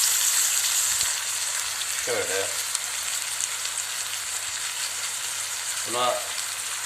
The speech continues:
iki yemek kaşığı zeytinyağı,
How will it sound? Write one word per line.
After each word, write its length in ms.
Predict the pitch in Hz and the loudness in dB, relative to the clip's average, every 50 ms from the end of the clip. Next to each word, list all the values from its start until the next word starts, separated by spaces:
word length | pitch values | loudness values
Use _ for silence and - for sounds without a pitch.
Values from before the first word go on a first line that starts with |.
| - - - - - - - - - | -4 -2 -2 -2 -2 -2 -2 -2 -2
iki 200 | - - - 123 | 0 2 2 4
yemek 280 | 110 113 113 110 - | 4 2 2 2 2
kaşığı 440 | - 110 107 - - 113 110 110 107 - - - - - - - - - - - - | 2 4 4 4 4 4 4 4 2 0 -2 -2 -2 -2 -2 -2 -2 -2 -2 0 2
zeytinyağı, 600 | 107 104 101 - - 117 107 98 95 95 95 | 4 4 4 4 2 2 4 6 6 6 6